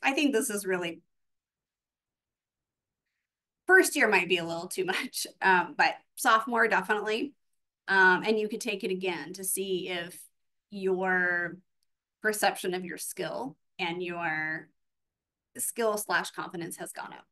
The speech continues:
Yeah. So James, I would like to see and hear examples of how this information was implemented when supervising students.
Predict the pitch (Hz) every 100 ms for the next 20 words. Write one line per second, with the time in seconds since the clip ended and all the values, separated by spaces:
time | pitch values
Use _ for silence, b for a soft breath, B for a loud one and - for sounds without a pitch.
0 | _ - - _ _ _ _ _ _ _
1 | _ _ _ _ _ _ _ _ _ _
2 | _ _ _ _ _ _ _ _ _ _
3 | _ - _ _ _ _ _ _ _ -
4 | - 294 294 302 240 175 - - - -
5 | - _ 226 226 262 277 302 285 262 247
6 | 247 233 214 208 202 196 214 208 - -
7 | 233 233 254 262 233 226 196 190 190 185
8 | 185 190 190 185 180 170 170 185 185 170
9 | 156 139 151 151 - - - - -